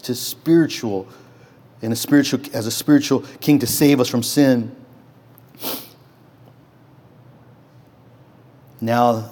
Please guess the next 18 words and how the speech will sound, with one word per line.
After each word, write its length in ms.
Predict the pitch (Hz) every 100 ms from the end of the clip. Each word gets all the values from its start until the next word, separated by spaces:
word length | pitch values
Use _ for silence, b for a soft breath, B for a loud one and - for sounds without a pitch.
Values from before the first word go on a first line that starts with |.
| -
they 100 | 113
have 120 | 110
delivered 300 | 110 113 117
him 140 | 110 110
into 300 | 117 117 107
the 100 | 98
hands 300 | 107 117 110
of 120 | -
Pilate, 340 | 117 117 98 - B B B -
accusing 520 | 110 - 147 131 123
him 260 | 101 104
of 160 | 110 107
being 440 | 135 139 120 113 B
such 480 | - - 170 160 -
a 60 | 117
political 380 | 113 117 117 120
king. 400 | - 156 123 107 - - _ _ b b b b _
<laughs> 80 | -